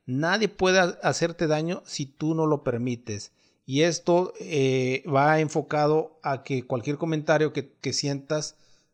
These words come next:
en tu mente lo tienes que detener y tienes que pensar, a ver, este comentario que están diciendo de mí, ¿voy a permitir que me haga daño o no voy a permitir que me haga daño? Nosotros tenemos ese poder para poder detener ese pensamiento y hasta cierto punto decir,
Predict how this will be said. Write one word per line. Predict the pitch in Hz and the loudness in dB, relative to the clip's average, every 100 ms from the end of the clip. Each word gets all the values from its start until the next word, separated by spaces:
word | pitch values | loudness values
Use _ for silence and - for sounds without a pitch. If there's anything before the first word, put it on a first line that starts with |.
| _ _ - | _ _ -4
en | 147 135 | -4 -2
tu | |
mente | 139 170 190 165 | 0 2 2 0
lo | 135 127 | 0 -2
tienes | 147 147 | -4 -2
que | 165 | 2
detener | 156 151 143 151 156 | 2 0 -2 -2 -2
y | 143 | -6
tienes | 151 147 131 | -4 -4 -4
que | 151 | -4
pensar, | 147 131 120 139 131 | -4 -4 -2 -4 -4
a | - | -2
ver, | 127 123 | -2 -2
este | 123 - | -6 -6
comentario | - 151 135 147 147 | -4 -4 0 2 2
que | 143 | -2
están | - 147 | -6 -4
diciendo | 139 151 143 143 | -4 -4 0 0
de | 120 | 0
mí, | 120 165 202 - _ | 0 0 -2 -8 _
¿voy | 135 123 175 | -4 0 2
a | 220 | 2
permitir | 214 190 170 147 170 151 139 | 0 0 -2 -2 0 0 -2
que | 135 | -4
me | 131 | -2
haga | 170 160 | 0 2
daño | 160 180 202 240 - _ _ - | 2 0 -2 -4 -8 _ _ -2
o | 143 | -2
no | 135 160 220 | 0 0 2
voy | 214 | 2
a | 160 | 2
permitir | 143 120 117 127 | 0 -4 -6 -6
que | - | -6
me | - | -6
haga | 127 123 | -4 -2
daño? | 110 110 120 | -2 -4 -4
Nosotros | 127 - 247 311 - | 0 4 4 4 0
tenemos | 165 160 165 - | -2 -2 -4 -2
ese | 156 - | -2 -2
poder | - 143 139 170 | -4 -2 -2 0
para | 165 120 - | 0 0 -2
poder | 123 170 | 0 0
detener | 196 196 156 160 | 0 -2 -2 -2
ese | 180 | -4
pensamiento | 147 127 131 123 135 135 190 - _ - | -6 -4 -4 -2 -2 -2 -4 -6 _ -2
y | 139 | -2
hasta | 127 143 | -2 -4
cierto | - 190 196 196 | -2 -2 -2 -2
punto | 180 127 123 135 | 0 0 0 -2
decir, | 127 - 135 - | 0 -2 -4 -6